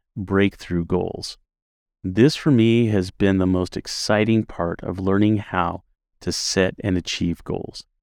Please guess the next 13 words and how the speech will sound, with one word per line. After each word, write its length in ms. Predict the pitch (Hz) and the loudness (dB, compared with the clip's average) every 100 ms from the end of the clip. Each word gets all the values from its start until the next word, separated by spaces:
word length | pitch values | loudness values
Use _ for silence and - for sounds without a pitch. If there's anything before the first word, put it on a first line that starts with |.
| _ _ _ _ - | _ _ _ _ -14
This 340 | 92 139 208 | 0 2 2
alone 400 | 202 170 170 113 | 2 4 4 4
changed 360 | - 117 110 - | 2 0 0 2
my 180 | 95 - | -2 -2
attitude 600 | - 101 110 - - 113 | -6 -2 -2 -2 -2 0
and 80 | 104 | 2
my 100 | 92 | 0
desire 720 | 87 92 92 104 127 107 - - | -2 -4 -2 -2 -2 -4 -8 -6
to 120 | 104 | -4
set 480 | - - 98 92 - | -4 -2 -2 -2 -4
and 100 | 92 | -6
accomplish 520 | 87 - 90 - - | -4 -4 -4 -4 -8
goals. 420 | - - - - | -4 -4 -6 -12